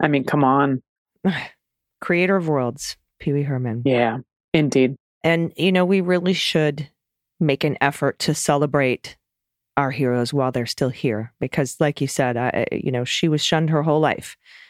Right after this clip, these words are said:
Speaker 2: And, uh, you know, it was, it was only in her death that everyone showed all their love. We should be showering love on people like that when they're here.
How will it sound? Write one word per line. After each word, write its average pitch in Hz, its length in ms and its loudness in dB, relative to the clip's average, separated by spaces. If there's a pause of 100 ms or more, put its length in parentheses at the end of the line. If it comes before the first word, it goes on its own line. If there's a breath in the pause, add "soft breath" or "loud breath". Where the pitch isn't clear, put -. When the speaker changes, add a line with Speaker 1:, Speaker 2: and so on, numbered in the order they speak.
(320 soft breath)
Speaker 2:
And, 127 440 -2 (120)
uh, 65 140 -2
you 135 140 -2
know, 127 160 -2
it 120 120 0
was, - 420 -6
it - 240 -4
was 139 220 0
only 135 320 0
in 123 100 -2
her 127 140 -2
death 123 400 -4
that 131 260 -2
everyone 123 540 -4 (540)
showed 127 340 0
all 120 140 -2
their 123 180 -2
love. 123 260 -2
We 131 80 0
should 135 200 -4
be 127 80 0
showering 131 600 -2 (460 loud breath)
love 165 260 4
on 139 160 0
people 131 420 -2 (240)
like 139 220 -2
that 139 240 0 (120)
when 151 320 0
they're 165 100 2
here. 180 280 0